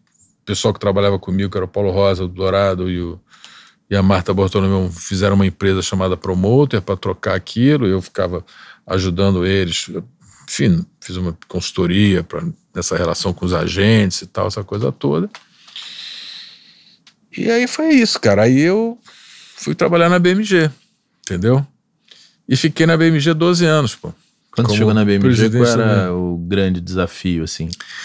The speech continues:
Speaker 1: Cara, a B M G
Speaker 2: Tanto da empresa quanto pessoal.
Speaker 1: É, na realidade, a B M G era uma companhia que ela, ela era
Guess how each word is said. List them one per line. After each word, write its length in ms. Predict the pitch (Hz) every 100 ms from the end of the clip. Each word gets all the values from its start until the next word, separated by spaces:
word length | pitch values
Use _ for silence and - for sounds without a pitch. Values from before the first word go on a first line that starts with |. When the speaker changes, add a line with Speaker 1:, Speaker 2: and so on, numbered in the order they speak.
| - - - _ -
Speaker 1:
Cara, 240 | 165 147
a 60 | 135
B 100 | 160
M 140 | 156
G 180 | 123 131
Speaker 2:
Tanto 320 | 131 117 104
da 160 | 113 117
empresa 560 | 107 120 135 143 139
quanto 240 | 131 123 -
pessoal. 420 | 113 - 95 80
Speaker 1:
É, 260 | - 190 135
na 120 | 135
realidade, 440 | 143 131 113 135 127
a 60 |
B 120 | 113
M 100 | 110
G 240 | 95 104 139
era 160 | 127
uma 120 | 110 110
companhia 680 | 120 104 113 104 101 95 87 _ _ _ _
que 120 | -
ela, 240 | 110 202 190 _ _ _ _ _ -
ela 180 | 107 101
era 280 | 101 98